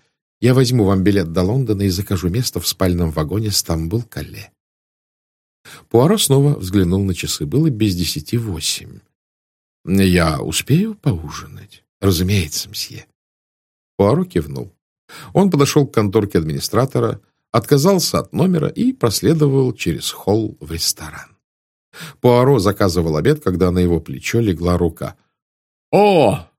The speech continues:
старина!» раздался голос у него за спиной. «Вот уж кого не чаял увидеть!» Пуаро обернулся. Приземистый пожилой толстяк с жёстким ёжиком волос радостно улыбался ему. Пуаро вскочил. «Мсье Бук!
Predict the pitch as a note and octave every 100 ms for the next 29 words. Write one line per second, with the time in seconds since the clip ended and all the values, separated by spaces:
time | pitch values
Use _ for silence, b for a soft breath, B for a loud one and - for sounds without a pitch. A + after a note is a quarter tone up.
0 | _ - - - A2+ A2+ G#2 C3+ A3+ G2
1 | - _ G2+ F2 F#2 F#2 - C#2+ C3 C3
2 | - F#2 E2 E2 D#2+ D#2+ - D2+ A#1+ -
3 | B B B B2 G3+ G#3 - - E3 D#3
4 | D3 C#3 - - C3 D3+ C#3 - A#2+ F#2
5 | F2 F2+ D2+ D2 - - _ _ _ _
6 | _ _ _ _ _ _ _ _ - G#2+
7 | G#2+ G#2 G#2 F2+ C2+ - - - _ _
8 | B B B B2 B2 B2+ D3 A2 - G#2
9 | A2 F2 G2 G2 A2 - F#2 E2 - -
10 | G2+ - F2 F#2 A2 - - F2+ E2+ G2+
11 | E2+ D#2 D#2 G#1 C2 A#2+ - - C#3+ C#3
12 | A#2+ - G#2+ - D#2+ D#2 - D#2 - -
13 | C2 - - _ _ _ D3 D3 B2+ -
14 | A2+ - E2+ D2+ F#2 - - G#2+ B2 F2
15 | C#3 C#3+ -